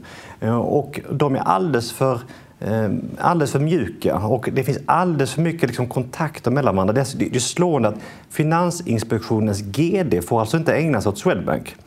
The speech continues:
därför att han, han anses jävig. Det, alltså det är för, det, vi behöver liksom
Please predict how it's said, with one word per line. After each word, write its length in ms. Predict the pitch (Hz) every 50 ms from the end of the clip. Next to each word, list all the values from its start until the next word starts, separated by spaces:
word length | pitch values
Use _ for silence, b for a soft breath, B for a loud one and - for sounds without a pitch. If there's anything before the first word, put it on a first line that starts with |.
| B B B B
därför 200 | - 113 107 117
att 60 | 120 127
han, 120 | 127 117
han 280 | 101 113 127 117 110 110
anses 340 | 107 104 110 98 85 -
jävig. 600 | 113 117 143 170 160 95 80 - - - - - - B B B B B B B B B
Det, 100 | 127 -
alltså 180 | - 107 - -
det 120 | 143 139
är 40 | 135
för, 140 | 139 117 104
det, 180 | 139 123 - - - - -
vi 120 | - 135 123
behöver 260 | 139 143 135 127 131
liksom 340 | 131 120 - 143 131 123